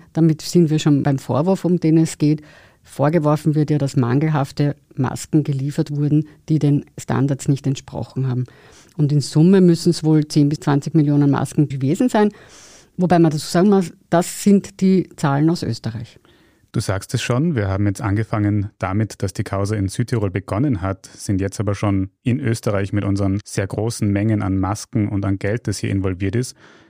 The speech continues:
Speaker 2: Wie ist die ganze Causa denn jetzt nach Österreich gekommen? Wie ist Österreich in dieses Geschäft verwickelt worden?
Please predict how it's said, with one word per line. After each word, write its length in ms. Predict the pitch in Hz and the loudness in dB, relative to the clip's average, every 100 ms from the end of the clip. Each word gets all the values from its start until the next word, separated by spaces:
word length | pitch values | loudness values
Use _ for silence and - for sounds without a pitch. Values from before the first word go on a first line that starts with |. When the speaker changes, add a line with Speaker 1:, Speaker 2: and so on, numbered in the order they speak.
| _ 110 | _ -2
Speaker 2:
Wie 500 | 101 127 170 175 - - | 0 2 2 -2 -4 -6
ist 180 | 123 | -4
die 60 | 120 | -2
ganze 240 | 117 120 | -2 -2
Causa 320 | - 107 113 123 | -4 -4 -2 0
denn 160 | 117 | 0
jetzt 200 | 113 - | 0 -2
nach 140 | 120 - | -4 -2
Österreich 400 | 123 - 101 90 | -4 -2 -4 -4
gekommen? 460 | 95 98 95 95 | -6 -2 -2 -2
Wie 120 | 113 | -2
ist 200 | 113 - - | -2 -4 -6
Österreich 380 | 107 104 95 95 | -4 -2 -4 -4
in 80 | |
dieses 220 | 92 92 92 | -6 -6 -8
Geschäft 400 | 107 95 - - | -6 -6 -8 -8
verwickelt 420 | 95 101 104 92 | -4 -4 -6 -6
worden? 320 | 92 95 | -6 -6